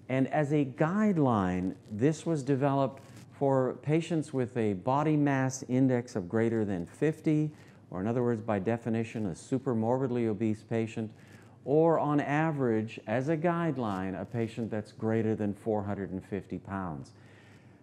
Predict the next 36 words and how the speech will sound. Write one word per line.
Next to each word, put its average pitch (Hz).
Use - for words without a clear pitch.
Quentin 160
at 123
six -
three, 143
six -
four, 143
our 101
model 120
patient 127
today, 120
a 107
little 117
over 104
three 143
hundred 123
pounds. 117
Generally 202
speaking, 151
the 127
two 214
set, 95
which 117
is 110
the 98
base 139
unit 156
elevation 123
pillow 123
and 98
its 110
head 117
cradle, 107
that's 160
all 139
that's 113
needed. 82